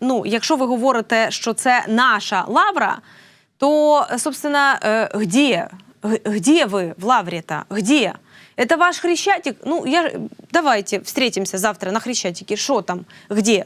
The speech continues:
Как дела ваши? Де ви? Хочеться запитати у вас. В студії у Соловйова. От ваше робоче місце, от рот ваш, руки ваші,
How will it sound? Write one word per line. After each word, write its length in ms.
Как 180
дела 260
ваши? 280
Де 260
ви? 300
Хочеться 320
запитати 480
у 40
вас. 320
В 40
студії 320
у 40
Соловйова. 720
От 260
ваше 280
робоче 420
місце, 500
от 200
рот 280
ваш, 480
руки 460
ваші, 560